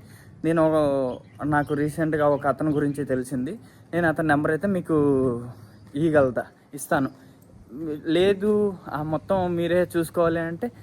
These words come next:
నా, నేను అంత రిస్క్ అయితే తీసుకోలేను అనమాట. ఎందుకంటే అంత రిస్క్ తీసుకున్నాను అనుకోండి,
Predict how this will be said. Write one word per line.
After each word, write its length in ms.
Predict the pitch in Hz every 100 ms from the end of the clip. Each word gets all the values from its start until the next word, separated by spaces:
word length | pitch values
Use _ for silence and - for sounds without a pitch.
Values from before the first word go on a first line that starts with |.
| - - -
నా, 500 | 117 143 135 135 131
నేను 240 | 143 151
అంత 140 | 147 147
రిస్క్ 240 | 147 -
అయితే 180 | 165 170
తీసుకోలేను 560 | 160 156 - 139 127
అనమాట. 200 | 123 123
ఎందుకంటే 520 | 160 160 185 196 196 214 - - -
అంత 140 | 156 160
రిస్క్ 320 | 175 175 214
తీసుకున్నాను 420 | 196 196 196 175
అనుకోండి, 380 | 143 123 123 123